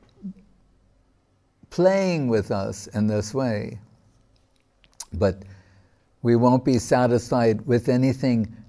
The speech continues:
less than you. That is our, um,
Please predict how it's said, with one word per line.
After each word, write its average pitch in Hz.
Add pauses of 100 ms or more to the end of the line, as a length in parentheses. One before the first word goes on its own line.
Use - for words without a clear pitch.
less 117 (480)
than 95
you. 95 (2000)
That 117
is 107
our, 104 (880)
um, 67